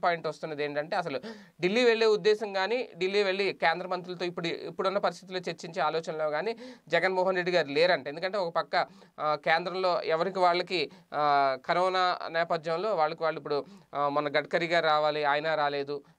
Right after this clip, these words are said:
ఆ, ఈ ఫ్లైఓవర్ ఓపెనింగ్‌కి సంబంధించి ఆయన కరోనా నేపథ్యంలో, అమిత్ షా గారికి కరోనా నుంచి డిశ్చార్జ్ అయ్యి ఇంట్లో రెస్ట్ తీసుకున్నారు. ఇటువంటి ట-, సమయంలో ఈయన అపాయింట్‌మెంట్ కోరి వెళ్ళడం అయితే జరగదు. కాకపోతే ఇప్పుడు హడావుడిగా, ఆ, ఇమీడియట్‌గా వెళ్ళారు అంటే కారణం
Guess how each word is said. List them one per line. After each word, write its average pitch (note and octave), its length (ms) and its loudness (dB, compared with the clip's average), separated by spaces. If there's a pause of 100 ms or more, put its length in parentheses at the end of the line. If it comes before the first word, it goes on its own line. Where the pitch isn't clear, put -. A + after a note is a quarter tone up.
ఆ, C3+ 240 -4
ఈ C#3 340 -4
ఫ్లైఓవర్ D3 380 2
ఓపెనింగ్‌కి C#3+ 360 -2
సంబంధించి C#3 420 -4
ఆయన C#3+ 280 0
కరోనా C#3+ 380 -2
నేపథ్యంలో, C3+ 500 -4
అమిత్ C#3 280 -4
షా E3+ 100 -4
గారికి D3 340 -2
కరోనా C#3+ 480 0
నుంచి C#3+ 520 -6 (320)
డిశ్చార్జ్ D3+ 400 -4
అయ్యి D3 140 -2
ఇంట్లో C#3+ 220 -4
రెస్ట్ C3+ 260 -2
తీసుకున్నారు. C#3 500 -6
ఇటువంటి G#3 300 -2
ట-, G3+ 180 0
సమయంలో F3+ 420 -2
ఈయన F3+ 180 0
అపాయింట్‌మెంట్ F3+ 460 -2
కోరి E3+ 220 0
వెళ్ళడం D#3 260 0
అయితే D#3 400 -4 (340)
జరగదు. F#3 480 0 (340)
కాకపోతే B3 340 0
ఇప్పుడు G#3 320 2
హడావుడిగా, A3 720 2 (220)
ఆ, E3+ 340 2
ఇమీడియట్‌గా A3 500 0
వెళ్ళారు G3 440 -2
అంటే F#3+ 280 -4
కారణం F3+ 420 0